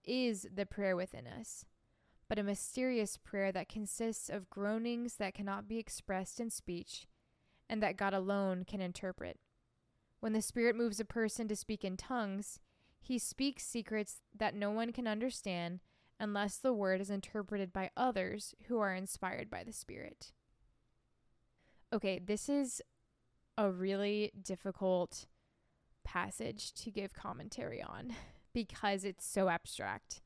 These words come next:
But I think that that just points to the nature of what we're talking about. We cannot describe the Holy Spirit. We cannot put him in a box.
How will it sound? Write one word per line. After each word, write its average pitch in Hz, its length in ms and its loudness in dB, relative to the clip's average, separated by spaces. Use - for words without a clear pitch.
But 262 440 6
I 240 160 4
think 262 320 0
that 254 180 2
that 214 180 2
just 226 260 -2
points 202 380 -2
to 226 160 4
the 214 80 4
nature 180 420 0
of 180 420 2
what 202 240 6
we're 202 100 6
talking 208 360 -2
about. - 260 -4
We 226 160 2
cannot 262 440 2
describe 208 380 0
the 208 80 0
Holy 202 180 2
Spirit. 180 380 -4
We 196 80 -2
cannot 233 360 -2
put 220 140 2
him 214 120 2
in 233 60 2
a 233 40 0
box. 180 560 -2